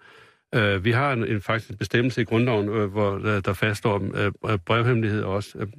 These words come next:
øh, hemmelighed, som i forbindelse med de elektroniske medier, sådan, som de ændrede i grundlovsrevisionen i treoghalvtreds. <clears throat> Øh, så det er også med, øh, øh, og, og, og så, så vi har både brev- og telefonhemmelighed og alle de der ting, og det, det overtræder man jo,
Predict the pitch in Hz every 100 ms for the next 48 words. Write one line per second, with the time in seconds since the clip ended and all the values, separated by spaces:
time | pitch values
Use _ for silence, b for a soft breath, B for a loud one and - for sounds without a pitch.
0 | 170 110 98 110 120 110 95 - 104 92
1 | 104 107 104 98 90 90 113 107 - 104
2 | 101 107 98 107 B B B B - 95
3 | 104 123 107 92 101 117 104 104 95 92
4 | 101 98 98 107 104 98 104 107 - b
5 | b b b b - 214 123 117 113 101
6 | 98 127 110 120 110 120 120 113 104 98
7 | - - 113 104 - - 117 104 104 98
8 | 113 101 110 - - 107 107 117 123 107
9 | 117 113 - 98 127 113 107 104 104 101
10 | 107 104 113 110 110 - 101 131 - 139
11 | 120 139 - 143 123 110 104